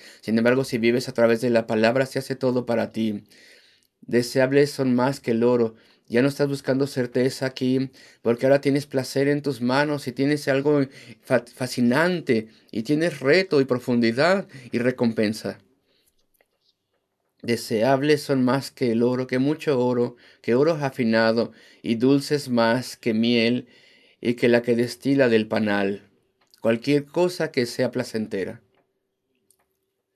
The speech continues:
Además, versículo once, "Tu siervo es además amonestado con ellos". Y aquí donde dice amonestado,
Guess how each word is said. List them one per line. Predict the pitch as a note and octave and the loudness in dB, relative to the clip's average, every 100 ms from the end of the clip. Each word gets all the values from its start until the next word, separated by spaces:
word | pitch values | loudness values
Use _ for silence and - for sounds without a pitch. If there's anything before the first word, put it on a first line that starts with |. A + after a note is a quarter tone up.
| _ _ _ _ _ _ _ _ _ | _ _ _ _ _ _ _ _ _
Además, | - A2+ A2+ B2 B2 C3 F#3 F3+ - - _ _ - | -2 0 2 2 4 2 2 -2 -12 -18 _ _ -8
versículo | A2+ C3 A#2+ B2+ A#2 | -6 -4 -4 0 4
once, | A#2 B2+ D#3+ | 4 2 -2
"Tu | F3 C3+ | -2 -4
siervo | - C#3 C#3+ | 0 0 0
es | D#3+ E3 | 0 0
además | C#3+ B2 B2 C#3+ | 0 0 -2 -4
amonestado | C#3+ C3+ A#2+ - G#2 A#2+ | -2 -4 -4 -6 -4 -4
con | C3+ F3+ | -4 -4
ellos". | G3+ A2 - - _ _ _ - _ _ _ _ _ _ _ _ _ _ _ _ _ _ _ _ _ _ _ - | -4 -6 -12 -20 _ _ _ -20 _ _ _ _ _ _ _ _ _ _ _ _ _ _ _ _ _ _ _ -2
Y | A2+ | -2
aquí | - | 2
donde | C#3+ C#3+ | 2 2
dice | B2 C#3+ | 0 0
amonestado, | B2 A#2+ B2 - C#3+ G#2+ B2 | 0 0 -2 0 2 2 -2